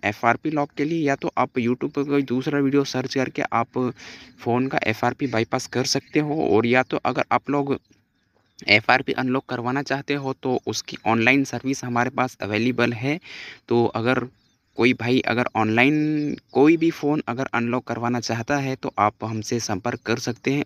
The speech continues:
उसके लिए आपको WhatsApp करना होगा, और WhatsApp नंबर स्क्रीन पे शो हो रहा है, आप उस नंबर पे हमें WhatsApp कर सकते हो।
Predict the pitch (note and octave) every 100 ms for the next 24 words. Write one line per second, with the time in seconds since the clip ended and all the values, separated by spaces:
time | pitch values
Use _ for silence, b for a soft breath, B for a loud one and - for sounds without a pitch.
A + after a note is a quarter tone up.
0 | - A2 - A#2+ A#2 B2+ - G#2+ - A2
1 | F2+ - A#2+ - - B B B - A2
2 | A#2 B2+ A#2+ B2 D3 G2 G#2 G2+ G#2 -
3 | B2 A#2+ A2 B2 - - - A#2+ A#2 B2
4 | - A2 A2 G#2+ B2 C3+ - A2 - A#2
5 | - B2+ B2+ C3 - C3+ B2+ A#2 A2 -
6 | A#2+ - A2+ A#2+ A#2 - B2+ D#3